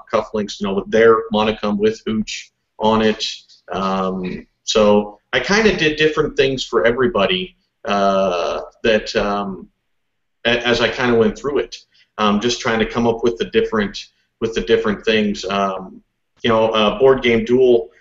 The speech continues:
uh, has a great review on the game, and she and her group really enjoyed it. But it was funny 'cause before I sent it to her, we were talking about Hooch and the Prohibition, and she made some comment about drinking Hooch while playing Hooch. And, uh, so I made a custom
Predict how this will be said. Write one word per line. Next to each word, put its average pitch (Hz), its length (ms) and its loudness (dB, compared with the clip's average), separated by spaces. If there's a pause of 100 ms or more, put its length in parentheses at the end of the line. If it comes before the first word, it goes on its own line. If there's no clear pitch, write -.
(260)
uh, 104 180 2
has 113 200 2
a 101 60 -2
great 110 280 2
review 110 360 -2
on 104 100 2
the 101 80 0
game, 104 360 -2
and 98 200 -10
she 117 300 -2
and 101 80 0
her 120 140 -4
group 107 280 -6
really 110 240 2
enjoyed 107 400 2
it. 92 160 -4
But 104 140 -2
it - 100 -4
was 107 200 -4
funny 123 300 -2
'cause - 200 -8
before 110 400 -2
I 101 40 -2
sent 117 220 -4
it 107 140 -6
to 110 160 -4
her, 101 240 -2 (320)
we 120 80 0
were 107 100 0
talking 110 340 2
about 101 260 0
Hooch 113 260 0
and 117 80 -4
the 107 60 -6
Prohibition, 107 560 0
and 101 140 -6
she 107 140 -6
made 104 260 0
some 104 220 -4
comment 113 380 -2
about 95 300 -4 (420)
drinking 127 460 0
Hooch 117 380 2
while 95 200 4
playing 123 380 0
Hooch. - 440 -10 (420)
And, 101 300 0
uh, 92 360 0 (320)
so 117 240 2
I 117 180 4
made 117 260 2
a 95 220 0
custom 95 580 -4